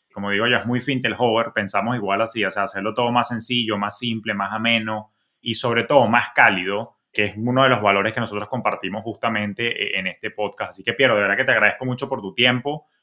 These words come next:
y en nombre de la comunidad hispana en los Estados Unidos, me tomo la atribución de darte las gracias por nacer, por existir y tener ese ímpetu de poder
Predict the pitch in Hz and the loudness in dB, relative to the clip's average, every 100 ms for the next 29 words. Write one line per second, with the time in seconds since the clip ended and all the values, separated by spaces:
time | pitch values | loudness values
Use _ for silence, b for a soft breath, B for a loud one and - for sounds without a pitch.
0 | _ - 107 110 110 113 135 139 120 104 | _ -4 -2 0 0 2 4 4 2 0
1 | 104 104 131 123 127 104 110 120 117 120 | 0 0 0 2 0 -2 0 0 0 -2
2 | 135 147 - 104 - 139 143 143 117 104 | -2 -4 -6 -8 -4 -4 0 2 2 0
3 | 92 - 120 113 131 - _ _ _ 104 | -8 -6 -4 -2 -4 -10 _ _ _ 0
4 | 104 104 104 127 110 107 110 120 120 - | 2 2 0 -2 0 2 2 0 -8 -6
5 | 107 104 95 - 123 131 131 110 98 - | -4 -4 -4 -2 0 0 -2 -6 -6 -12
6 | - 110 117 131 98 95 113 113 110 113 | -8 -4 -2 -2 -4 -4 -4 -4 -2 -2
7 | 117 110 120 101 90 90 98 | -4 -4 -4 -6 -4 -2 -2